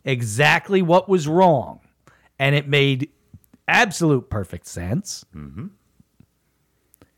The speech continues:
Speaker 1: Why did you pass it? What is in your agenda? What is in it for you
Speaker 2: Yeah.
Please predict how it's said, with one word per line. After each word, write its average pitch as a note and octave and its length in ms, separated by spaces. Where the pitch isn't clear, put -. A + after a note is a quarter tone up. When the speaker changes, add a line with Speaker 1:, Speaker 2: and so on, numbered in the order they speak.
Speaker 1:
Why G3+ 300
did C4+ 180
you A3 80
pass A3 480
it? A2+ 160
What F#3+ 420
is B3 180
in A#3 160
your A3 200
agenda? D#3+ 500
What C3+ 400
is G3+ 220
in A3 140
it G#3+ 160
for E3 380
you C3+ 960
Speaker 2:
Yeah. B2+ 260